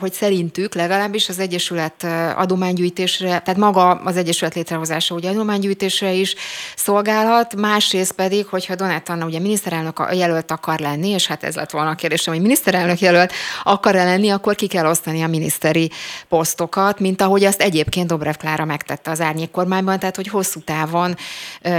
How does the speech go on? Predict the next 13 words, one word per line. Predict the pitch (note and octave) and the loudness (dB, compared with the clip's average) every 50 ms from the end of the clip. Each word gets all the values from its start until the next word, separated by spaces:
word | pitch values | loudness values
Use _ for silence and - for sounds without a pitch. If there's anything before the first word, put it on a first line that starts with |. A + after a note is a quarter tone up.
| D#3+ D#3+ E3 F3 F3 E3 - - F3+ | 2 2 2 2 0 0 0 -2 -2
ez | D#3+ | 0
a, | E3 D#3 D3+ D#3+ E3 E3+ | 0 2 2 2 0 0
ez | - F3+ E3 | -2 -2 -2
a | D#3 D3+ | -2 -4
célja | - - F3+ E3 E3 | -4 -2 -2 -2 -2
az | D#3+ D#3+ | -2 -2
egyesületnek. | E3 D#3+ D#3 D#3+ - - F3 D#3+ D#3 D#3 D#3 - F3+ E3+ E3+ | -4 -4 -2 -2 -2 -2 -2 -2 -2 -4 -4 -4 -4 -4 -4
Szóval | - - - F#3+ F#3 F3+ F3+ F3+ | -4 -4 -4 -2 0 2 2 2
Donát | F3+ F#3 F#3 F#3+ G3 G3 - | 2 0 0 0 -2 -2 -2
Anna | G#3+ G3 F3 | -2 0 0
miniszterelnök | F3 E3+ F3+ F3 - - G3 G3+ G3+ G3+ G3+ G3+ - | 0 0 0 -2 -2 -2 -2 -2 0 -2 -4 -4 -4
jelölt | A3 G3+ G#3+ G3+ F#3+ - - | -4 -2 -2 -2 -4 -4 -8
lesz? | A#2+ C3 C#3 - - - | -10 -8 -8 -8 -8 -8